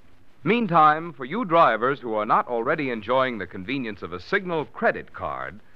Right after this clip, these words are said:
I'd like to mention just a few of the ways in which this simplified, modern method of taking care of your driving needs can add to your driving pleasure. With a Signal credit card,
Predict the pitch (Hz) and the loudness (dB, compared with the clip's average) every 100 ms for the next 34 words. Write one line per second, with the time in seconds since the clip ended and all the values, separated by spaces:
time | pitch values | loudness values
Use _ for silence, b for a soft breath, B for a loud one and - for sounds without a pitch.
0 | b b b b - 240 247 196 175 139 | b b b b 4 4 6 2 0 -4
1 | 123 113 143 131 156 - 95 165 196 175 | -4 -4 -4 0 0 -2 -8 -2 0 0
2 | 120 110 107 113 110 101 127 - 127 113 | -2 -2 0 0 -4 -6 -8 -6 -6 -6
3 | - 208 208 214 - 185 175 175 110 143 | -2 -4 -2 -4 2 6 6 2 2 4
4 | 170 175 175 143 135 - 131 - 139 135 | 6 6 2 2 0 -2 -8 -4 -4 -2
5 | 143 127 135 127 101 117 165 156 101 175 | -6 0 2 4 2 4 4 4 4 6
6 | 196 180 170 151 151 151 78 73 104 - | 6 4 -2 -2 -2 -2 -4 -10 -16 -18
7 | b b - 101 113 135 120 117 110 104 | b b -12 -4 0 2 2 0 -2 2
8 | 123 131 113 95 82 180 185 85 55 - | 6 6 4 -4 -2 2 2 0 -14 -18
9 | - - - - - - - - b b | -20 -20 -20 -20 -20 -20 -20 -20 b b
10 | b - 240 240 226 - 254 226 220 208 | b -2 2 4 2 0 0 0 0 2
11 | - 185 185 - 90 62 57 | 2 2 0 -4 -4 -4 -8